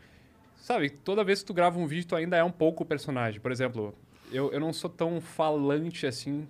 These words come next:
na vida real quanto nos vídeos, sabe? Mas quando eu tô jogando alguma coisa, <clears throat> é como se eu tivesse pessoa do lado, tá ligado? O público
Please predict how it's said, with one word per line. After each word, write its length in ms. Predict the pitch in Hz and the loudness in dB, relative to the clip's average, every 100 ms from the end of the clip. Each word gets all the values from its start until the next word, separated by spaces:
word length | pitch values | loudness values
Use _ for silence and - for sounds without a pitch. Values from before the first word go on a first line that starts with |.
| - | -10
na 80 | 123 | -8
vida 160 | 120 120 | -4 -2
real 360 | 120 123 139 - - | 0 -2 -4 -12 -8
quanto 260 | 131 127 | -8 0
nos 140 | 135 110 | -2 0
vídeos, 420 | 123 170 190 - _ _ _ _ | -4 -4 -12 -18 _ _ _ _
sabe? 300 | - 120 123 - - - - - _ | -4 -2 -2 -12 -20 -20 -20 -20 _
Mas 140 | - 120 | -10 -2
quando 140 | 151 | -2
eu 60 | 147 | 0
tô 100 | 160 | -2
jogando 760 | 165 143 143 156 151 135 113 110 - | 0 0 0 2 2 2 0 -4 -16
alguma 380 | - 120 131 127 | -6 -4 -2 -4
coisa, 420 | 127 147 151 110 - - _ _ _ | 0 0 0 -6 -10 -20 _ _ _
<clears throat> 260 | 190 196 147 | 2 2 4
é 100 | 135 | 2
como 160 | 156 | 2
se 80 | 151 | 0
eu 60 | 165 | 0
tivesse 260 | 156 156 | 4 4
pessoa 260 | 156 151 165 | 2 -4 -2
do 80 | 165 | 2
lado, 200 | 151 120 | 2 2
tá 60 | 120 | 0
ligado? 180 | 117 | -4
O 40 | 113 | -4
público 460 | 135 139 156 165 | -6 -6 -4 -6